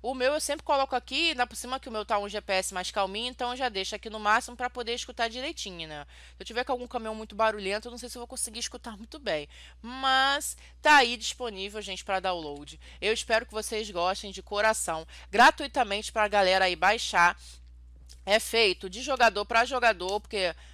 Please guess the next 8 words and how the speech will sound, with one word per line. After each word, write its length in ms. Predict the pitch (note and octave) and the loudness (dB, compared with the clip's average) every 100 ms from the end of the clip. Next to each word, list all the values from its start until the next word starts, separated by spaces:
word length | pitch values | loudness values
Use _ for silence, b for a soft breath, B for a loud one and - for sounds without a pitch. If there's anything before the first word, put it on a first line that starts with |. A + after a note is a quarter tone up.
| b - | b -6
eu 180 | F#3+ A#3 | -4 -4
e 40 | |
Gilson, 260 | G3+ G3+ G3+ | -6 -10 -8
nós 180 | G3+ A#3 | -6 -6
jogamos, 680 | B3 F#3+ F3+ F#3+ G3 G3 - | -6 -2 0 0 -4 -8 -10
feito 400 | - G3+ G3+ G3+ | -4 -2 -2 -4
aí 80 | |
pra, 220 | F#3 F#3+ | -2 -2